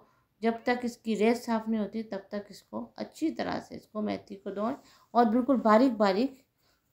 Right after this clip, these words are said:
थोड़ा पानी, पानी निकलने के बाद इसको बारीक बारीक काटना है मेथी को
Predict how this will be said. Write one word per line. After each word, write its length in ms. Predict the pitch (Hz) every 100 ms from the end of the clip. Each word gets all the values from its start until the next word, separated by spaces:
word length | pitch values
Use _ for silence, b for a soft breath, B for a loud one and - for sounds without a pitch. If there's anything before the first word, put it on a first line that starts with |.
| -
थोड़ा 140 | 214
पानी, 300 | 214 202 226 - - -
पानी 280 | 208 262
निकलने 380 | 285 262 240 226
के 140 | 226 214
बाद 200 | 208 208
इसको 280 | - - 190
बारीक 440 | 190 202 262 233
बारीक 320 | 214 202 214
काटना 360 | 190 165 - 156
है 80 | 156
मेथी 380 | 165 - _ 156
को 160 | -